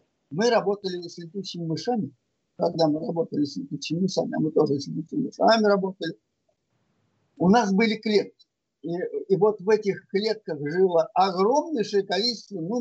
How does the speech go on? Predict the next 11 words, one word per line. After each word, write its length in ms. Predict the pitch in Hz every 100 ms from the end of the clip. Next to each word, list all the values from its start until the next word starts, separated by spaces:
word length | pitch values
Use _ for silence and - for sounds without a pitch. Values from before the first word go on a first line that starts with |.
| 202
не 60 | -
тропических, 680 | 170 170 233 233 - - 196
а 180 | -
вот 180 | 180 185
этих, 260 | 233 - -
кто, 300 | 233 170 170
то 120 | - 185
самых 400 | - 220 170 -
наших 320 | 185 160 -
постельных 540 | - - - 208 190 -
клопов. 360 | 175 160 -